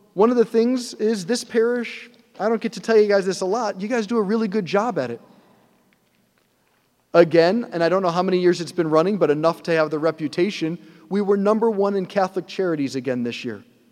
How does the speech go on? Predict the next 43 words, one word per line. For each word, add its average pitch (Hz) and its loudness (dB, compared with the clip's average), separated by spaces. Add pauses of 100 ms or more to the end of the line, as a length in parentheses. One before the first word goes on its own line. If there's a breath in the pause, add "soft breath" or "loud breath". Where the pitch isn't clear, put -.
(800)
By 160 4
some 196 0
of 196 4
you 196 -4
for 190 -2
the 156 -2
first 196 0
time 247 0
giving, 262 -2 (380 loud breath)
some 208 0
of 180 -4
you, 202 0
you 139 -6
do 185 0
it 180 4
every 156 2
year. 180 0 (1400)
Your 156 0
hard-earned 196 2
money. 147 -2 (420)
You 156 -4
said, 143 -4
"Yes, 160 2
it's 135 -14
hard-earned 180 0
for 170 -4
me, 156 -2
but 147 -4
I 160 0
know 190 4
there's 165 0
people 170 -4
who 156 -4
need 156 -6
to 156 -2
learn 156 0
how 160 2
to 151 2
read 151 -2
in 147 -2
the 143 -2
inner 143 -2
city." 135 -6